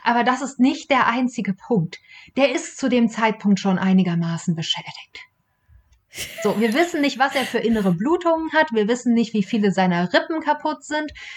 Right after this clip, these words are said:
Ähm, es gibt so viele Möglichkeiten, auf die, was er sich alles zugezogen haben kann in der Zeit vorher.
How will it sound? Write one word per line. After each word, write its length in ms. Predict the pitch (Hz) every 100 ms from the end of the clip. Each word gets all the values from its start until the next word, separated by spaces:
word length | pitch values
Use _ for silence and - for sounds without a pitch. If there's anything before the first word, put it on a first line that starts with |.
| - -
Ähm, 200 | 240 233 175
es 160 | 180
gibt 180 | 240 190
so 300 | 190 285 359
viele 280 | 370 330 294
Möglichkeiten, 840 | 262 277 285 277 269 269 262 254
auf 180 | 226 220
die, 240 | - 226 196
was 180 | 240 233
er 120 | 226
sich 160 | 208 -
alles 260 | 190 185
zugezogen 640 | - 277 320 - 285 262 240
haben 220 | 247 240
kann 260 | 226 233 226
in 120 | 226
der 160 | 220
Zeit 340 | 214 233 214 208
vorher. 500 | - 220 220 220